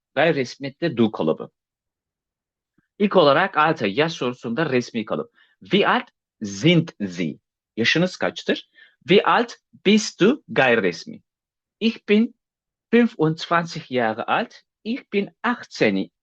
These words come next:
Jahre alt. Şeklinde de cevapları var. Wie alt sind Sie? Wie alt bist du? Gördüğünüz gibi Sie ve du kalıbı. Guten Tag. Wie alt sind Sie? İyi günler.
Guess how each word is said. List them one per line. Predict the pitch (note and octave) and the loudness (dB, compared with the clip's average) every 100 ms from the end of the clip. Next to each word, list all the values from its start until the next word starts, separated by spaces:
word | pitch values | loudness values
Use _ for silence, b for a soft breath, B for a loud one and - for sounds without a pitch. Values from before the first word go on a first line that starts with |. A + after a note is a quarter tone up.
| _ - | _ -2
Jahre | A2+ A2+ F#2+ | 2 2 0
alt. | - D#2+ - _ | -4 -6 -8 _
Şeklinde | - - G3+ G#3 B2 G#2 | -8 -2 0 0 -2 0
de | D#3 | 0
cevapları | C3 G#2 - F2+ | 0 0 2 -2
var. | B1 _ b b b | -2 _ b b b
Wie | - - | 0 2
alt | F#3+ F3+ | 2 -2
sind | B2+ G#3 G#3+ | 0 0 0
Sie? | A#3+ C#4+ _ | -2 -6 _
Wie | A2 G#2+ F#3 - | -10 -4 -4 -2
alt | A#3 C4+ | -2 -2
bist | A3 B2 - - | -4 -4 -6 -8
du? | F2 - | -8 -4
Gördüğünüz | D#3+ D#3+ F3 B2 | -4 -4 -6 -6
gibi | A#2 E3+ B2+ | -6 -6 -6
Sie | G#2 F#3+ B3 | -4 -4 -4
ve | G2 C#3 A2+ | -4 -2 2
du | A2+ | 0
kalıbı. | A2 D2+ G#1+ - _ _ _ _ _ _ _ _ _ _ _ _ _ | 0 -6 -8 -12 _ _ _ _ _ _ _ _ _ _ _ _ _
Guten | F3+ D4 A#3 | -2 0 0
Tag. | D3+ E3 _ - | 0 -2 _ 0
Wie | A#3 | 2
alt | B3+ - | 2 2
sind | A2+ | 2
Sie? | A2 G#3 - - | 2 -2 -4 0
İyi | C#3 | 2
günler. | F3+ B2 A3 | 4 2 0